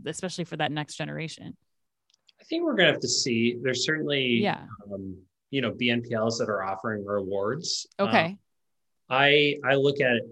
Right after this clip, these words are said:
Speaker 2: personally as it's already solving a problem that
Speaker 1: Sure.
Speaker 2: consumers have. And so
Speaker 1: Okay.
Speaker 2: just B N P L as a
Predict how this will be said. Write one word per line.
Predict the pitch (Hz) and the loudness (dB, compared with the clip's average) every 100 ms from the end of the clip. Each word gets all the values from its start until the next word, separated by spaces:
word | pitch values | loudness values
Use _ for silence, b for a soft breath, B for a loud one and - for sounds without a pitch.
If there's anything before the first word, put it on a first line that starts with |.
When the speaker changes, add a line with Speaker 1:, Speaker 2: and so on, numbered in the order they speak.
| - | -8
Speaker 2:
personally | 120 117 - 139 139 143 147 - _ - | -4 -2 -2 -2 0 0 -2 -6 _ -4
as | 123 117 113 110 104 - - - | -2 -2 -2 -4 -4 -10 -12 -10
it's | 120 - | -8 -2
already | 135 151 147 | 2 2 2
solving | - 127 120 120 | -2 0 0 0
a | 95 | -2
problem | - 95 95 110 131 143 - _ 113 | -8 -8 -2 -2 -2 -6 -12 _ -2
that | 120 110 107 | 2 4 2
Speaker 1:
Sure. | - - | -2 -6
Speaker 2:
consumers | 113 123 104 - | -2 0 -2 -4
have. | 90 82 - - | -8 -10 -14 -6
And | 120 113 | -2 0
so | 131 117 110 | 2 2 2
Speaker 1:
Okay. | - - _ _ - | -2 -10 _ _ 2
Speaker 2:
just | 175 120 | 2 4
B | 147 147 | 4 6
N | 127 | 4
P | - 127 | 2 2
L | 113 117 113 | 4 4 4
as | 117 110 | 2 2
a | 104 | 0